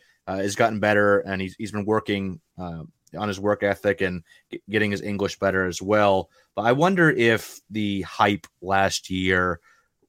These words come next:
got to him. I wonder if, if he saw or he, he heard all those comps that were being put on him, you know, the Bo Jackson, <laughs> Mickey Mantle, Mike Trout type of comps. May-, maybe it didn't. I don't know. I'm just speculating, obviously. But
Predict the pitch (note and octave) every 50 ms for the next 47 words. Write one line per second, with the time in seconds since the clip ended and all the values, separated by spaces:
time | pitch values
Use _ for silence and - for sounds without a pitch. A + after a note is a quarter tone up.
0 | _ _ - A2 A2+ G#2+ A2 G#2 - G2+ F#2+ F2+ E2+ G2 A2 C3 C#3 C#3 C3+ C3
1 | - - A#2 - - C3 B2+ - - - - G#2 G#2 G#2 G2+ F#2+ F#2 F2+ E2+ -
2 | _ _ _ _ _ _ _ - G2 G2 G2+ G#2 A2+ B2 F#2 G2+ A#2+ A2+ G2+ A2
3 | G#2+ G#2 G2 F#2 G2+ G2+ G2+ F#2+ G2 F#2+ - - - G#2+ G2 F#2+ F#2+ F#2 E2+ -
4 | F#2 F2 F#2 F2+ G2 G2 G2 F2+ - - G2+ G2 G2 F#2 F2+ G2 F#2+ F#2 F#2 F#2
5 | F2+ F2 E2 _ _ _ _ _ _ G2 G2 G2 G2 G2 F#2 F2+ G2 F#2 F#2 F2+
6 | F2 F2 - _ _ _ _ _ _ _ _ - - A#2 A2+ A2+ G#2 - A2+ G#2
7 | G2 F#2+ - - - A#2+ G2+ G2 G2 G2+ A2 A#2 - - B2+ A#2 A2 G#2 G#2+ G#2+
8 | G#2+ G#2+ G#2 G2+ G2+ G2+ G2+ G#2 G#2 G2+ F2+ - - - G#2+ G#2 G2+ G2+ G2+ G2+
9 | - - - - - - - A#2 A2 - G2 E2+ - - G#2 G2 G2 G2 - D#3
10 | F3 F#3+ G3 G3+ G#3+ G3+ G#3+ G3 D3+ D3 D3+ D3+ D#3 D#3+ D#3+ - A#2+ A#2+ B2 B2
11 | A#2 A2+ A2+ A2+ A#2 A2+ A2+ - - - - G#2+ - - A2+ G#2+ G#2+ G#2+ G#2 G#2+
12 | G#2+ G#2 G#2+ G#2 G2+ G#2+ G2+ - - G2 F2+ - - F#2+ F#2 F2+